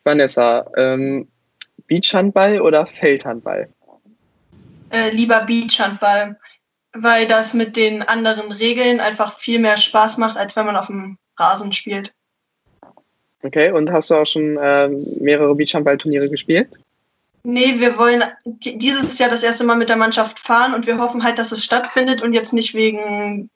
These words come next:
Speaker 2: Corona abgesagt wird.
Speaker 1: Okay, da hoffe ich auch, dass das nicht abgesagt wird, weil ich kann aus eigener Erfahrung sagen, dass Beachhandball immer richtig viel Spaß macht und das muss jeder mal ausprobiert haben. Ähm, Livia, I O S oder Android?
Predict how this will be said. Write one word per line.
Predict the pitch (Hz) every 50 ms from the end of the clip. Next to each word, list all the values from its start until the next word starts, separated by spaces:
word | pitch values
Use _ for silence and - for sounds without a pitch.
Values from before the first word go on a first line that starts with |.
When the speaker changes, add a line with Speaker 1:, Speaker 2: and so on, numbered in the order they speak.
| - -
Speaker 2:
Corona | - - 233 220 208 220 220 196 196
abgesagt | 196 - 208 196 202 196 196 -
wird. | 196 202 196 - - _ _ _ _ _ _ _ _ _ _ - - - - - - - -
Speaker 1:
Okay, | 151 139 - 156 143 139
da | 139 139 147
hoffe | 147 147 147 160
ich | 147 143 120
auch, | 131 135 131
dass | - 127 120 -
das | 131 120 -
nicht | 131 135
abgesagt | 120 127 127 - 127 127 123 127 127
wird, | 131 131
weil | 135 131 127 107 127
ich | 135 - -
kann | - 127 131
aus | 127 127
eigener | - 135 135 135 131
Erfahrung | 127 - - 139 135 135 135 135
sagen, | 131 139 131 131 131
dass | 127 -
Beachhandball | - 143 139 - - 151 135 - 135 131 120 -
immer | 156 156 147 139 139
richtig | 135 139 - - - -
viel | 139 135
Spaß | - - - 127 127 127 -
macht | 123 123 135 - - - - - - - - - - - - _ _ _
und | - 131 123 123 120 120 - -
das | 131 123 - -
muss | 131 127 127
jeder | 135 131 127 123 123
mal | 123 120
ausprobiert | 113 120 123 117 - - - 113 120 113 113 -
haben. | - 127 113 113 123 131 _ _ _ - - - - - - - _ _ _ _
Ähm, | 143 147 147 147 151 151 151 151 156 190 - _
Livia, | - 143 139 131 131 131 127 123 107 - - - - - - _ _ _ -
I | 135 147 147
O | 147 151
S | - - 185 226 226 -
oder | - - 180 175 151
Android? | 139 139 139 139 131 127 123 120 110 107 107 107 - -